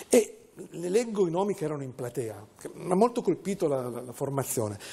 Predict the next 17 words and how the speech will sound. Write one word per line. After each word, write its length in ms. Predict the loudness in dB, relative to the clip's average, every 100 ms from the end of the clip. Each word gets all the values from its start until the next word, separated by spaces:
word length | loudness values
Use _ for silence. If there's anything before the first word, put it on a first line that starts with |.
| -16 -20 -14
Bertino-, 440 | 4 4 4 -6 0
Fausto 240 | 0 2
Bertinotti, 760 | 2 2 0 -6 -6 -8 -10 -10 -14 _ _ _ -8
Valeria 460 | 4 4 4 -2 -4
Golino, 560 | -8 -10 -12 -12 -12 -14 _
il 100 | -4
matematico 640 | 2 4 4 2 2 0 -2
Pier 200 | -2 -4
Giorgio 280 | 0 0 -2
Di 120 | -6
Freddi, 520 | -4 -2 -2 -2 -4 -6 -20
Mark 400 | -4 2 2 2 0
Innaro, 520 | 2 2 0 0 0
il 40 |
giornalista 560 | -2 -6 -4 -2 0 0
della 220 | 0 2
rai, 280 | 0 0